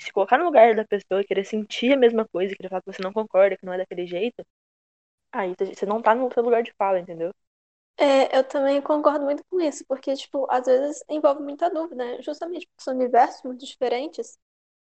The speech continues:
Speaker 2: Às vezes uma pessoa vai lá e, tipo, não entende porque isso é,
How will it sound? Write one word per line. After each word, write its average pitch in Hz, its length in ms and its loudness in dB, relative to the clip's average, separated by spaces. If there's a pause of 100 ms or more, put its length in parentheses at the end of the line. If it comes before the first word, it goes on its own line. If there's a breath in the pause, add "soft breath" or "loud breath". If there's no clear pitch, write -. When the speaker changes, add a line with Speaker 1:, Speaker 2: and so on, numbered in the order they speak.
(680 loud breath)
Speaker 2:
Às 285 120 4
vezes 262 160 2
uma 302 120 2
pessoa 302 420 2
vai 285 220 0
lá 247 300 2
e, 247 200 -6
tipo, - 340 -6 (220)
não 277 160 2
entende 349 500 0
porque 269 680 2
isso 285 340 -6
é, 247 100 0